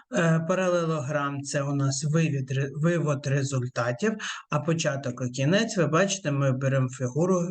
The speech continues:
овал. І так, перша сходинка до розв'язування задачі. Наповнити трьохлітрову посудину з восьмилітрової. Перелити, лити з трьохлітрової посудини в п'ятилітрову.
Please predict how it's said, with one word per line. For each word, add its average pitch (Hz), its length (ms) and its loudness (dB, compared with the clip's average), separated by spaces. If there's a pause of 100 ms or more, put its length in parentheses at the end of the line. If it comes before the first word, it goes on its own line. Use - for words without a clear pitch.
(120)
овал. 123 420 -2 (600)
І 185 120 -2
так, 143 320 -4
перша 143 500 -2 (3000)
сходинка 190 560 0
до 147 140 -2
розв'язування 147 640 2
задачі. 139 500 -2
Наповнити 175 600 0
трьохлітрову 151 840 0
посудину 143 720 2
з 240 120 -2
восьмилітрової. 139 960 0 (440)
Перелити, 185 640 0
лити 165 400 2
з - 80 -4
трьохлітрової 151 880 0
посудини 226 680 -2
в - 160 -8
п'ятилітрову. 175 880 0